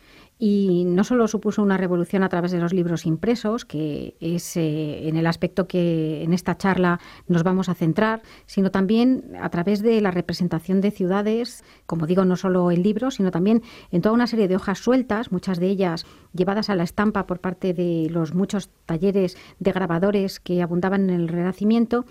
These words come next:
y que tuvieron además en el momento de producirse un papel fundamental, un papel que consistía en representar las ciudades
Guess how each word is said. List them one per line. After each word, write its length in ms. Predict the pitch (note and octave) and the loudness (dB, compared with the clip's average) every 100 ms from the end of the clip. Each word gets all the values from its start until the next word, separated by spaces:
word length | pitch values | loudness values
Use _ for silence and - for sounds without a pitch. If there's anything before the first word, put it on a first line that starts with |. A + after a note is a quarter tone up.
| - - - | -14 -18 -8
y 80 | |
que 140 | G3+ G3 | -2 0
tuvieron 400 | F#3+ A3 B3+ B3+ | 0 0 2 2
además 400 | A#3+ B3+ C#4+ - | 2 2 0 0
en 80 | G#3 | 0
el 80 | |
momento 440 | F3 E3+ G#3+ A3 F#3 | 2 2 2 2 0
de 120 | D#3+ | -2
producirse 720 | F3 A3+ A#3 A#3+ A#3 - B3+ C4 - - | -2 -4 -2 -2 -2 -2 -4 -4 -12 -10
un 100 | G#3 | -4
papel 560 | F#3+ A3 A3 A3 A#3+ A3+ | -2 0 2 2 2 -2
fundamental, 680 | - F#3 D#3+ D#3 E3 C#4 D#3+ F3 | -2 -2 0 0 0 0 -2 -8
un 120 | G3+ | -10
papel 280 | E3+ F3 A3 | -8 -4 -2
que 120 | A#3+ | -2
consistía 640 | A3 F3 - E3+ - A#3 C4 | 0 0 -2 -6 -2 0 2
en 80 | C4+ | 2
representar 580 | F#3+ E3+ E3 E3 F#3 G3 | -2 -4 -4 -2 -2 -2
las 200 | F3 - | -4 -6
ciudades 520 | E3 G3+ A3 C#4+ | -2 0 0 -2